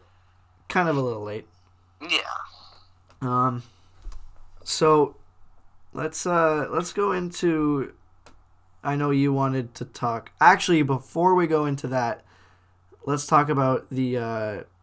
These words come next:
Speaker 2: The player rankings.
Speaker 1: position rankings.
Speaker 2: Yeah.
Speaker 1: 'Cause I got, I got a bone to pick.
Speaker 2: I knew you were gonna go into that.
Speaker 1: I got a bone to pick with whoever the heck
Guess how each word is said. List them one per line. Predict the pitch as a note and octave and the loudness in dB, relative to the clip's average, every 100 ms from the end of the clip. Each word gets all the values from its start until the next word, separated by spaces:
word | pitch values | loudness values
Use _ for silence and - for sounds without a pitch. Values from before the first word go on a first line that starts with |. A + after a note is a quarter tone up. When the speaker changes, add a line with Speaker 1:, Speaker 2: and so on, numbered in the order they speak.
| _ _ | _ _
Speaker 2:
The | - | -20
player | - D2 D2+ E2+ | -12 -10 -8 -8
rankings. | F2 F2 _ - | -10 -16 _ -18
Speaker 1:
position | - C3+ A#2+ C#3 - C3+ | -6 -4 0 0 0 -4
rankings. | A#2+ A2 G#2+ G2+ G2+ F#2+ G2 - - - | -4 -8 -10 -10 -14 -14 -14 -14 -14 -14
Speaker 2:
Yeah. | A#1+ A#1 G#1 A#1 - - - | -12 -10 -8 -10 -14 -18 -10
Speaker 1:
'Cause | C3 C3 | -4 0
I | D3 | 0
got, | E3+ E3+ D#3 D3 - | 4 6 4 2 -2
I | C#3+ | -2
got | F3+ F3 C#3 | 2 2 2
a | |
bone | A#2+ C#3 C#3 C#3+ | 0 0 0 0
to | C3+ | -4
pick. | - - A#2 - - - - - - | -8 -10 -10 -10 -16 -16 -18 -20 -10
Speaker 2:
I | F#2+ G2 - | -10 -10 -8
knew | F#2+ G2+ G2 | -6 -4 -2
you | G2+ G2 | -2 -2
were | G#2 G#2 | -2 0
gonna | F#2 - | 0 0
go | F2+ | -2
into | - - | -2 -2
that. | - F2+ - - - - | -2 0 -2 -8 -16 -4
Speaker 1:
I | C#3 | -2
got | D#3 E3+ D3 | 2 4 2
a | |
bone | C3+ C3+ C#3 D3 | 0 0 0 0
to | C#3+ D3+ | -2 -6
pick | - D#3+ D#3+ - - - | -2 -2 -4 -16 -18 -10
with | C#3 B2+ - | -6 -6 -8
whoever | - C3+ C3+ C#3+ D#3 D#3+ D#3 D3 - - - - _ - | -6 -4 -2 -2 0 0 0 -2 -6 -18 -20 -20 _ -12
the | B2 A#2+ | -8 -8
heck | - C#3+ C3 - - | -6 -2 -2 -4 -16